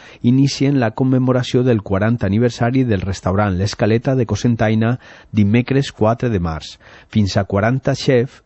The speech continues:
eh, cu-, cuinaran al llarg de deu mesos al restaurant Contestà, que reunirà a setanta-dos estreles Michelin. El primer dimecres de cada mes de març, de març a desembre, quatre xefs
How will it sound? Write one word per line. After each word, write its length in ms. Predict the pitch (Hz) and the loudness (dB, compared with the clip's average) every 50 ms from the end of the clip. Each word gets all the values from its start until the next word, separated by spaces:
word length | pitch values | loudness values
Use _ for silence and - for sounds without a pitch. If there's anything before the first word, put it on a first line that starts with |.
| _ - | _ -10
eh, 200 | 101 101 101 101 | -8 -6 -6 -6
cu-, 180 | - - 127 127 | -2 -2 -2 -2
cuinaran 720 | - - - - 139 139 123 107 95 92 104 104 92 76 | -2 -4 0 0 2 2 2 0 0 0 0 -2 -2 -6
al 220 | - - 95 90 85 | -6 -6 -6 -4 -2
llarg 260 | 101 110 110 95 87 | -2 -2 -2 -2 -4
de 100 | 87 87 | -8 -10
deu 260 | 85 87 113 117 120 | -6 -4 -2 -2 0
mesos 540 | 117 117 120 117 110 110 104 107 113 - - - - - - - - | 0 2 2 2 2 2 0 0 -2 -4 -10 -20 -20 -20 -20 -20 -12
al 160 | - 110 120 | -6 -4 -2
restaurant 480 | 127 127 120 - - 113 113 123 135 131 | -2 -2 -2 -2 -2 -2 0 0 -2 0
Contestà, 640 | - 117 107 92 92 82 - - - 95 82 - - _ - - _ _ | 0 -2 -2 -2 -4 -8 -6 -4 -4 -4 -4 -6 -10 _ -20 -20 _ _
que 120 | - 120 113 | -2 0 0
reunirà 600 | 123 123 123 123 120 120 117 117 123 131 - - _ | 2 2 2 2 2 2 2 2 0 -2 -4 -6 _
a 160 | - 117 127 | -6 -4 -4
setanta-dos 840 | - - 123 107 - 98 101 95 - 92 95 110 120 151 160 - - | -4 -4 -4 -2 0 -2 -2 0 -2 -2 0 0 0 0 -2 -2 -4
estreles 580 | 98 101 - - 101 107 117 131 139 139 - - | -4 -4 -4 -2 -2 0 2 2 0 0 -2 -2
Michelin. 520 | 110 101 - - 95 90 90 82 76 73 - _ - - - - - - - | -2 -2 0 -2 -2 -2 -2 -4 -6 -8 -12 _ -20 -20 -20 -20 -20 -12 -4
El 140 | 104 101 98 | -2 -2 0
primer 300 | - 107 107 113 127 139 | 2 2 4 2 2 2
dimecres 500 | 139 143 143 139 127 - 104 95 92 90 | 0 0 0 0 -2 -2 -4 -6 -4 -4
de 120 | 95 87 | -6 -6
cada 280 | - - 113 120 127 123 | -4 -2 -2 0 0 0
mes 200 | 123 120 117 110 | 0 0 0 0
de 100 | 123 123 | 0 0
març, 480 | 131 123 117 123 123 - - - - - 107 104 - - _ _ | 0 0 0 -2 -4 -6 -14 -18 -20 -16 -16 -16 -16 -16 _ _
de 340 | - 95 92 92 92 87 87 | -14 -8 -4 -2 -2 0 0
març 380 | 87 95 107 113 95 - - - | 0 0 0 0 -2 -4 -8 -10
a 160 | _ 107 120 120 | _ -4 -2 0
desembre, 640 | 113 98 90 101 104 107 104 98 101 107 113 120 - - - - - _ _ | 0 0 0 0 2 2 2 2 0 0 -2 -2 -6 -12 -20 -20 -20 _ _
quatre 540 | - 113 123 131 135 135 - - 92 85 - | -2 0 2 2 2 0 -2 -4 -6 -6 -6
xefs 460 | - - 120 120 131 131 - - - | -2 -2 0 0 0 -2 -6 -12 -16